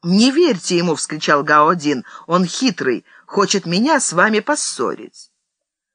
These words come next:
"Приведи Джу Бао, тогда я поверю тебе", сказал Джугэлян. "Не сомневайтесь!" воскликнул Гао Дин. "Я приволоку его сюда".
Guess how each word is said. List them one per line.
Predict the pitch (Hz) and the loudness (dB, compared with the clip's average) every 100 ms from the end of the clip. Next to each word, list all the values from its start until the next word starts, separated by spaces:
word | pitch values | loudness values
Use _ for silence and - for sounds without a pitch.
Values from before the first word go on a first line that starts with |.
| _ _ _ _ | _ _ _ _
"Приведи | - 370 392 196 160 143 120 _ | -2 2 2 2 0 0 -2 _
Джу | 160 139 156 | -8 0 0
Бао, | 127 127 127 202 311 _ _ - | 2 4 6 4 -2 _ _ -10
тогда | 117 120 | -6 -2
я | 123 196 | -2 -2
поверю | 349 269 160 | -2 0 -2
тебе", | 170 190 190 196 _ | -4 -6 -6 -8 _
сказал | - 143 143 143 | -8 -2 0 0
Джугэлян. | 143 139 139 139 139 170 _ _ _ _ _ - | -2 -4 -4 -4 -6 -12 _ _ _ _ _ -4
"Не | 170 185 | 0 2
сомневайтесь!" | - 175 175 165 147 143 123 131 127 - - - | 2 0 0 0 0 0 -2 -6 -8 -10 -20 -6
воскликнул | 160 - 151 143 147 139 | -2 -2 -2 -4 -4 -2
Гао | 143 139 131 | 2 4 4
Дин. | 127 131 135 127 _ _ _ - | 0 -4 -4 -6 _ _ _ -12
"Я | 139 175 170 | -2 0 0
приволоку | - 185 185 185 185 147 | 0 0 2 2 0 -2
его | 135 120 | -2 -4
сюда". | 120 117 113 95 | -6 -8 -8 -10